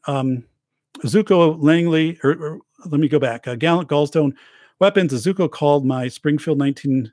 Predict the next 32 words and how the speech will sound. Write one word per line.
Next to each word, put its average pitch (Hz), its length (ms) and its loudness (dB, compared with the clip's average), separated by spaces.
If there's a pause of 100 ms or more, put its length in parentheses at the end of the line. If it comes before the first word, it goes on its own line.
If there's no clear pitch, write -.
(140)
eleven 156 520 2 (140)
a 123 160 -6 (320)
grandpa 151 460 0
weapon. 143 520 0
It 117 120 -6
works 113 180 -10
fine. 143 400 2
Time 127 220 -2
to 120 40 -2
get 127 120 -6
more 123 140 -4
modern 127 320 -2
with 117 120 -10
a 117 60 -6
nine 117 200 -4
millimeter, 127 480 0 (760)
um, 113 520 -2 (140)
of - 160 -10
some 185 180 4
sort, 170 440 4
or 139 160 2
old 139 200 4
school 143 320 2
is 113 120 -2
good 123 140 0
enough 120 440 -4
to, 117 260 -8 (120)
to - 100 -20
defend 120 400 -6
the, 117 120 -8 (140)
the 120 120 -10
realm. 110 280 -6